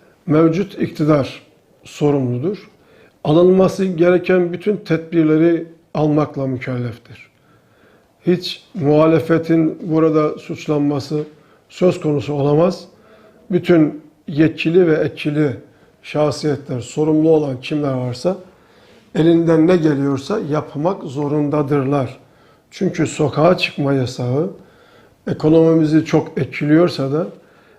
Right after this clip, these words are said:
biz, e, Müslümanlar olarak özellikle Türk milleti olarak bu kararları hep birlikte beraber uyuyoruz. Ama üretimle alakalı özellikle neler yapılması gerekiyorsa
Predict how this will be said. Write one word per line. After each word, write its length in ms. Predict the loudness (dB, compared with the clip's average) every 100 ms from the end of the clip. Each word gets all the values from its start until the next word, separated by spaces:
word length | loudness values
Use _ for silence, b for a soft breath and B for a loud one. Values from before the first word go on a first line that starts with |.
| b _ _ _ -2
biz, 440 | 2 4 2 -6
e, 40 | -4 0 0 0
Müslümanlar 640 | -4 -2 2 4 6 6
olarak 380 | 6 4 2 -2 -6
özellikle 720 | -4 0 2 0 0 -2 -2 -2 B B B B B B -2
Türk 240 | 0 2
milleti 440 | 2 2 0 0
olarak 480 | 0 2 2 0 -4 b b b b -6
bu 180 | -6
kararları 540 | 2 4 6 4 4 2
hep 220 | 0 0
birlikte 440 | 0 0 0 0
beraber 380 | 2 2 2 2
uyuyoruz. 680 | 0 0 0 -2 -6 -14 -20 _ b b b b _ 0
Ama 360 | 2 4 2 -6 b b -4
üretimle 540 | 0 0 0 0 2
alakalı 680 | 2 0 -6 -8 -8 -8 -8 -14 b b b _
özellikle 720 | -8 -2 2 2 0 -2 -6 -6 b b b b -14
neler 460 | -8 -4 2 4
yapılması 600 | 6 4 0 -4 -6 -6
gerekiyorsa 720 | -4 -4 -4 -6 -8 -6 -8